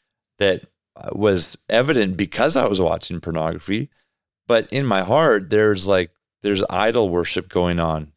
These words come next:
There's, like, what does that mean? Well, I'm, I'm looking for, to pornography for my pleasure where God wants to give me pleasures.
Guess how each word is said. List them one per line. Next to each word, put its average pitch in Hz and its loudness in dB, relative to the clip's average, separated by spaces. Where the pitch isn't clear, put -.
There's, 95 0
like, 87 0
what 98 0
does 90 0
that 90 2
mean? 82 -2
Well, 90 4
I'm, 92 -2
I'm 90 -2
looking 98 -2
for, 98 -2
to 98 -4
pornography 92 0
for 87 0
my 87 -2
pleasure 87 0
where 87 0
God 87 2
wants 85 -2
to 85 -8
give 80 -4
me 78 -6
pleasures. 80 -6